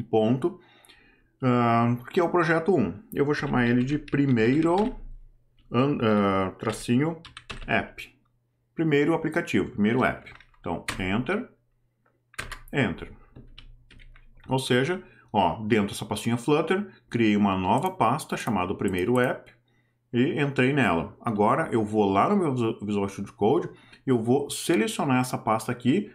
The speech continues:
pra colocar os arquivos dentro desse projeto, dentro, ah, dessa pasta aqui, os arquivos do projeto. Entenderam? Então, criei a pasta e depois dentro da pasta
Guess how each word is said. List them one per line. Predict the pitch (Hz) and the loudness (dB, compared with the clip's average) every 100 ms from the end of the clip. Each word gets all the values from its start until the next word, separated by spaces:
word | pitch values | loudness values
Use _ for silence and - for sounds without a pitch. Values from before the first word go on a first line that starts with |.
| _ | _
pra | 135 | -4
colocar | 127 131 131 123 127 - | 0 0 2 0 0 -2
os | 127 | -2
arquivos | 131 120 127 143 135 | -2 0 0 0 -2
dentro | 110 110 151 147 | 0 2 0 -2
desse | 135 - | -4 -4
projeto, | 165 160 104 92 - - | -6 -2 -2 -4 -10 -10
dentro, | 95 98 | -8 -4
ah, | 98 92 | -4 -4
dessa | 90 - | -6 -8
pasta | - 104 104 | -4 -4 -4
aqui, | 127 80 73 _ _ - | -6 -8 -10 _ _ -12
os | 92 | -10
arquivos | 92 95 | -8 -8
do | 101 | -6
projeto. | 117 95 69 - _ _ - | -4 -4 -8 -12 _ _ -10
Entenderam? | 92 107 175 208 - _ _ | -2 0 0 -2 -6 _ _
Então, | - 90 - - _ - - | -6 -4 -4 -10 _ -14 -4
criei | 107 95 92 | 0 2 2
a | 90 | 2
pasta | - 107 147 - 214 214 _ _ _ _ | 2 0 0 -4 -6 -8 _ _ _ _
e | 180 | -4
depois | 170 156 131 131 | -2 0 0 0
dentro | 135 123 120 | 2 0 0
da | |
pasta | 113 104 107 131 170 202 | 0 0 0 -2 -6 -10